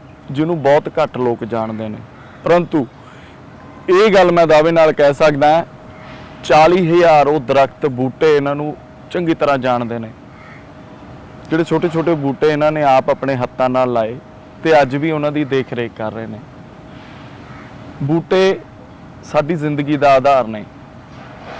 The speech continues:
ਅਸੀਂ ਬੂਟਿਆਂ ਬਿਨਾਂ ਨਹੀਂ ਜੀ ਸਕਦੇ, ਪਰੰਤੂ ਬੂਟੇ, ਦਰਖਤ ਨੇ ਜਿਹੜੇ, ਉਹ ਸਾਡੇ ਬਿਨਾਂ ਜੀ ਸਕਦੇ ਨੇ। ਸਾਡੀ ਜ਼ਿੰਦਗੀ ਨੂੰ ਬੂਟਿਆਂ ਦੀ, ਦਰਖਤਾਂ ਦੀ ਬਹੁਤ ਵੱਡੀ ਦੇਣ ਆ।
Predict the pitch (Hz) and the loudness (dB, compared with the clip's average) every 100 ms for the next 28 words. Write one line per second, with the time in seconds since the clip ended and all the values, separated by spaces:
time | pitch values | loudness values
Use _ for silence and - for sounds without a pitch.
0 | - - - - 147 151 190 160 160 - | -18 -18 -18 -8 -4 -2 -2 -2 -2 2
1 | 160 156 151 151 147 151 143 131 123 110 | 2 2 0 0 0 -4 -6 -6 -4 -4
2 | 107 95 - - - - - - - 143 | -8 -14 -20 -20 -20 -20 -20 -18 -6 -4
3 | 147 170 139 139 139 165 151 131 127 - | -2 -4 -4 -6 -4 -2 -2 0 -2 -4
4 | 151 151 139 139 147 - - 156 143 131 | -6 -6 -4 -4 -6 -10 -16 -6 -4 -2
5 | 143 143 143 127 117 120 110 110 104 107 | -4 -4 -6 -6 -10 -6 -8 -8 -14 -16
6 | - - - - - - - - - - | -20 -20 -20 -20 -20 -20 -20 -20 -12 0
7 | 160 160 202 196 139 147 143 160 175 156 | 2 2 -2 -6 -4 -4 -4 -4 -4 -4
8 | 156 151 139 - 143 143 139 147 143 131 | -6 -6 -8 -6 -4 -4 -2 -6 -4 -6
9 | - 131 131 139 127 151 165 143 127 127 | -6 -6 -6 -6 -2 0 0 -4 -6 -6
10 | 123 117 110 | -6 -6 -8